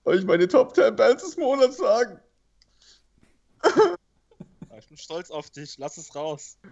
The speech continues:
Speaker 1: Nein, weil diesen Monat ist uns schon so ein Scheiß dabei wie, äh, Falling in Reviews. Nee, obwohl, die sind eigentlich ziemlich geil.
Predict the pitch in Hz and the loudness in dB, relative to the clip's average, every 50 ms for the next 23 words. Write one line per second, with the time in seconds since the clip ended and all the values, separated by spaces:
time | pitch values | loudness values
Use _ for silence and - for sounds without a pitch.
0 | - - - - 131 143 165 175 170 151 151 147 135 - - 170 165 165 156 147 | -20 -18 -8 -2 0 2 4 4 4 4 2 2 0 -2 -8 -6 -4 -2 0 2
1 | 151 165 165 165 160 165 175 175 160 143 - - 139 - - - 170 160 160 160 | 4 4 4 2 2 2 2 2 2 0 -4 -12 -16 -12 -6 -4 -2 0 2 2
2 | 160 156 147 - - 165 160 160 165 160 156 147 - 156 156 165 160 - 160 143 | 0 0 -2 0 2 4 6 6 6 6 4 4 2 4 4 4 4 2 2 4
3 | - 143 147 147 151 135 143 147 143 143 143 - - 123 131 127 127 123 127 127 | 4 4 6 6 4 2 0 -2 0 0 0 2 2 4 6 6 6 6 6 6
4 | 127 127 127 127 139 135 143 151 156 151 131 143 143 139 131 127 139 156 160 165 | 4 2 0 0 2 4 6 6 4 4 2 -4 -4 -4 -2 -2 0 0 -2 -2
5 | 165 - 123 117 120 135 135 120 113 117 120 117 113 113 - - 117 110 101 104 | -2 -2 -2 2 2 2 0 0 -2 -4 -2 0 0 0 -2 -4 -4 -4 -4 0
6 | - 110 107 110 120 120 120 123 | 2 4 6 6 6 6 6 4